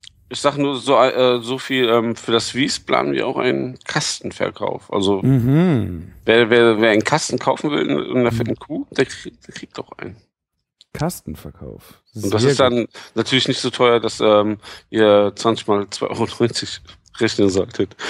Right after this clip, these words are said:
Speaker 2: <laughs>
Speaker 1: Nee, nee, nee. Das ist schon eine fair kalkulierte Sache.
Speaker 2: Ja, kostet schon drei Euro zwanzig die Flasche. Ist ja noch Kasten mit dabei. <laughs>
Speaker 1: Ja, ja. Nee, nee, nee. Alles gut.
Speaker 2: Ja.
Speaker 1: Ja, das, äh, das ist so das eine.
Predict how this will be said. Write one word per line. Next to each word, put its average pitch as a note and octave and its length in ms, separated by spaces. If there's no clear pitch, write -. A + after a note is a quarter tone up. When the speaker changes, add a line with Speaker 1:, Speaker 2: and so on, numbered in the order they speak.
Speaker 2:
<laughs> - 220
Speaker 1:
Nee, C3+ 280
nee, B2 160
nee. G#2+ 260
Das B2+ 160
ist - 80
schon C#3+ 140
eine C3 100
fair C3 220
kalkulierte A#2+ 560
Sache. G#2 300
Speaker 2:
Ja, A#2 80
kostet B2+ 240
schon D#3 100
drei D3 160
Euro D3+ 180
zwanzig D3+ 380
die G2 120
Flasche. E2+ 300
Ist B1 220
ja A#2 120
noch G2 280
Kasten D3 320
mit - 120
dabei. - 380
<laughs> - 140
Speaker 1:
Ja, A#2 260
ja. G2 340
Nee, A2 120
nee, G2 160
nee. F2+ 120
Alles A#2 220
gut. G#2+ 260
Speaker 2:
Ja. C3+ 140
Speaker 1:
Ja, D#3 520
das, C#3+ 240
äh, C#3+ 220
das C#3 220
ist B2+ 160
so B2+ 100
das A#2 140
eine. D3 400